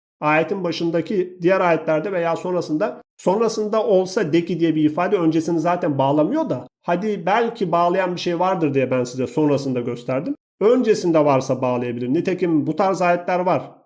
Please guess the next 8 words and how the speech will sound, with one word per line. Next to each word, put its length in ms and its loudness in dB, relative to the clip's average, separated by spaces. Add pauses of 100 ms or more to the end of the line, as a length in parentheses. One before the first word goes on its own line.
Ben 180 2
bir 100 0
dönemler 500 0
böyle 200 -2
bir 160 0
ayet 340 -4
bulmuştum 440 -4
gene. 180 0